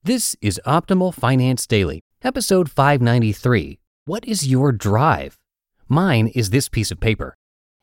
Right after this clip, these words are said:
And how much do I put into the four oh one k? Both by Ryan May of dollars and cents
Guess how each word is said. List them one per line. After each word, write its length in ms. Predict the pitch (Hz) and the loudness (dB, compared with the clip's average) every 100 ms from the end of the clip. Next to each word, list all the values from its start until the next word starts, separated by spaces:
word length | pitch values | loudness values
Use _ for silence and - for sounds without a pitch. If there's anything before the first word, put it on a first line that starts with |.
| - | -6
And 280 | 202 156 135 | -2 0 -2
how 200 | - - | -6 -6
much 320 | 233 220 - - | -2 -2 -4 -4
do 160 | 151 | -2
I 100 | 139 | 0
put 280 | 135 - 156 | -2 -2 -2
into 200 | - 139 | -2 -4
the 100 | 135 | -4
four 220 | 120 139 139 | -4 0 2
oh 80 | |
one 220 | 135 135 131 | 2 2 0
k? 400 | 175 165 78 - _ _ _ | 0 0 -4 -14 _ _ _
Both 400 | 123 160 226 - | 0 2 2 -2
by 160 | - 123 | -4 -2
Ryan 640 | 110 107 147 185 202 165 | 0 0 0 0 0 0
May 380 | 131 117 82 85 | 2 0 -2 -4
of 200 | 101 92 | -6 -4
dollars 440 | 104 107 135 143 | -2 -2 -2 -4
and 200 | - 127 | -4 -6
cents 400 | - 101 98 - | -4 -2 -2 -2